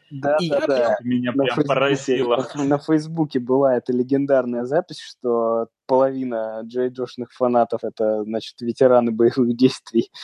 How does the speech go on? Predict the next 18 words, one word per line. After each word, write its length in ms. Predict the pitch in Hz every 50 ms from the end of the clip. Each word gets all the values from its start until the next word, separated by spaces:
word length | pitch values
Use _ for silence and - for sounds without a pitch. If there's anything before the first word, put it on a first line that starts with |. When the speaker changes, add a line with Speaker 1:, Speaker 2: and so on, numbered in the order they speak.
| -
Speaker 1:
<laughs> 220 | - - - - -
в 300 | 170 165 147 131 135 135
Афганистане 880 | 135 135 135 131 139 - - 139 131 - - _ - 131 131 127 127
и 40 | 123
в 120 | 117 117 123
Ираке, 360 | 120 127 139 160 156 - 120 - _ - - _ _ _ _ -
и 540 | - 120 123 123 123 123 120 120 120 120 120
им 200 | 113 147 151 147
не 80 | 131
нравится, 500 | 120 123 131 143 147 151 147 143 - - 131
как 180 | - 131 127 - _ _ - - - _ 208 _ _ _ - 110 _ _ _ _ _ - -
выступают 600 | 143 127 - - - 120 - 131 139 147 139 -
с 60 | -
их 80 | 139 - _
известной 520 | 127 120 120 123 127 135 - - 135 123 117
пропагандистской 880 | - - - - - 110 101 113 113 113 110 123 127 - - - 120
милитаристской 720 | 113 113 110 113 107 - 113 113 123 127 - - - 127 123
иконой. 400 | 120 - 123 113 104 101 98